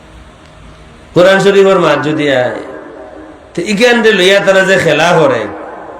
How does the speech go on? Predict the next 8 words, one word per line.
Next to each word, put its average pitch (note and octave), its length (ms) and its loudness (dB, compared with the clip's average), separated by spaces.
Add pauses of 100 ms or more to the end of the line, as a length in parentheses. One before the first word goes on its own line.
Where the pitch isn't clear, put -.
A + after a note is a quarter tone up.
(540)
ইচ্ছা A3 380 0
মতো G3 320 4
তারা F3+ 180 4
ব্যাখ্যা E3+ 380 2
করে, E3+ 240 2
জেলা G#3 300 0
মনে F#3 240 2
ধরোয়ালা। C#3+ 560 0